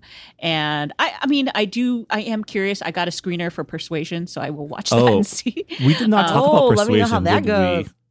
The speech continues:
Speaker 2: The discourse on, like, book Twitter has been that they did not understand the assignment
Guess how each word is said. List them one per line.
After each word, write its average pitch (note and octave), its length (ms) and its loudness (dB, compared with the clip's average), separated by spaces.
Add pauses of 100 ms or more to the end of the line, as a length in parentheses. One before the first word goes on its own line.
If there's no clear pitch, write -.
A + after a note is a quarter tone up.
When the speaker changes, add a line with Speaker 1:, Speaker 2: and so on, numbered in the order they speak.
(140)
Speaker 2:
The D#3+ 100 2
discourse C3 760 2
on, G#2 220 2
like, F#2 280 -4 (380)
book - 260 -2
Twitter F#3 340 -2
has A2 240 0
been F#2+ 460 -2 (460)
that G2 400 -2 (340)
they B2 240 2
did A2 140 0
not A2 360 2
understand A2 480 2
the G#2 120 2
assignment G#2+ 520 0